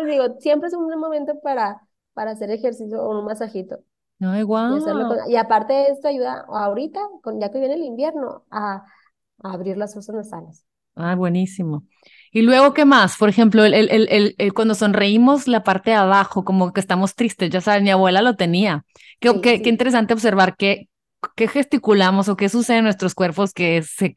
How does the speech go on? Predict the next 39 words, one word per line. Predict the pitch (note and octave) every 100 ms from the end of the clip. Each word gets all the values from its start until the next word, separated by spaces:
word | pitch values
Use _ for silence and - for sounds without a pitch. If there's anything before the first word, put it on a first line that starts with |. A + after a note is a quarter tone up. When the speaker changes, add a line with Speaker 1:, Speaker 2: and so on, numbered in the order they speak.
| -
Speaker 2:
se | G3
hereda, | F3+ G#3+ E3+
¿no? | D3 E3+
Esas, | F#3 F3+ F#3 -
esas | G3 G3
Speaker 1:
Eh, |
Speaker 2:
como, | G3+ A3 C#4+
Speaker 1:
uy, | G4 G4
Speaker 2:
como | A#3 A#3+
de | A#3+
marioneta. | A#3+ A#3 A3+ B3 C4+ E3+ E3
Speaker 1:
totalmente, | F3+ _ _ _ _ _
totalmente. | A#3+ A#3+ A#3+ C4 A#3 A#3 - - _ _ _
Sí, | C#4 A#3+
sí | C4 C4+
es | C4
una | D4 C#4+
parte, | C4 A3 A3 A#3+ A#3+ A#3 G3 - - _ _ _ _
pues | - A3+
sí, | A3 A3 F#3
sí, | - - -
sí | A#3
puede | G#3+ A#3
ser | A3+ G#3
decepción, | A3 - - A3 G#3 G3+ -
sí | F#3
puede | F#3
ser | F3
una | F3+ F3
tristeza | F3+ - G#3 G3+ F#3+ F#3 - _ - D#3+
y | F3+
Speaker 2:
Ujú. |
Speaker 1:
demás, | F#3 G3 F#3+
pérdida | F#3 G3 F#3+ F#3+ F3+
de |
sentido | F#3 F3+ F3 F3+
de | F3+
la | F3
vida, | G3 A3 F#3 F#3+